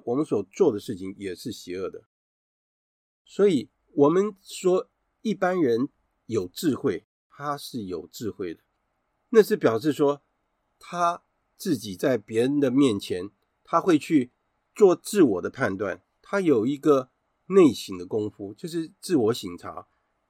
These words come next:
意思是说，他会去想到说，我哪里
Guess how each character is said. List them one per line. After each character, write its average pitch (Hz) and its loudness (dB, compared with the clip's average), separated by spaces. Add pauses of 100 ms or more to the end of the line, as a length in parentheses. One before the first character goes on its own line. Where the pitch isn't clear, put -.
(160)
意 220 -2
思 160 -8
是 170 -4
说， 170 -2 (100)
他 196 -8
会 196 -4
去 185 -4
想 107 -4
到 127 -4
说， 131 -4 (100)
我 113 -4
哪 110 -2
里 107 -4